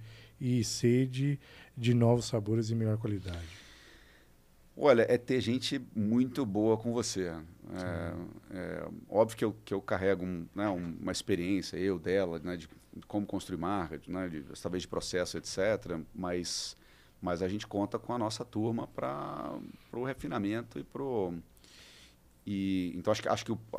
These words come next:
Speaker 2: pra mim, a chave aqui é, e o nosso processo de inovação, que eu aprendi no negócio do high-end lá pelos Estados Unidos, ele é um processo um pouco diferente. Vamos falar por duas grandes coisas, né? Então, primeiro a gente mesmo, né?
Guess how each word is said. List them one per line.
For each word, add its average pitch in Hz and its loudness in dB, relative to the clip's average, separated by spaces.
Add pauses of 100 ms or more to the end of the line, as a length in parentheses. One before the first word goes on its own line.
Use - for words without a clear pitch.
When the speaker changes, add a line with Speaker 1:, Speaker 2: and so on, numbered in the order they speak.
(120)
Speaker 2:
pra 104 4
mim, 110 4
a 117 2
chave 113 4
aqui 117 -4 (120)
é, 95 4 (600)
e 123 2
o 123 2
nosso 151 2
processo 120 4
de 110 -4
inovação, 107 2 (800)
que - -4
eu 110 8
aprendi 87 2 (260)
no 95 0
negócio 87 -2
do 90 -6
high-end 90 0
lá 85 -2
pelos 85 -8
Estados 82 -4
Unidos, 90 -4
ele 98 -2
é - -2
um 107 -6
processo 120 -4
um - -8
pouco 117 -8
diferente. 90 -6 (1700)
Vamos 110 -14
falar 107 0
por 95 -6
duas 110 0
grandes 98 0
coisas, 80 -2
né? 85 -6
Então, 101 -4
primeiro 120 2
a 127 4
gente 90 0
mesmo, 78 -2
né? 110 -4